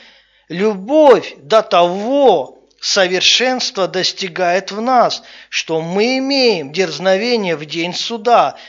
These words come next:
потому что поступаем в мире сем, как Он. А как Бог поступал в этом мире, когда жил в теле? Как Иисус поступал в этом мире? Смело.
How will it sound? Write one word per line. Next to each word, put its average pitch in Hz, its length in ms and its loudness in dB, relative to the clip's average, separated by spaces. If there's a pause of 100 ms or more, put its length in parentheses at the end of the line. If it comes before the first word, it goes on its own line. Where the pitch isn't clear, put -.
(140)
потому 190 420 -2
что 165 220 -4
поступаем 208 920 2
в 247 40 -4
мире 254 380 -2
сем, 123 500 -10
как 170 480 -2
Он. 185 400 -4 (800)
А 220 140 -6
как 220 420 -10
Бог 196 300 -6
поступал 175 600 -8
в 160 60 -10
этом 165 340 -10
мире, 214 220 -10
когда 156 420 -10
жил 151 340 -10
в - 140 -20
теле? 117 440 -18 (840)
Как 269 280 -4
Иисус 226 340 -8
поступал 196 600 -4
в 175 40 -2
этом 180 280 -4
мире? 180 300 -8
Смело. 185 800 -6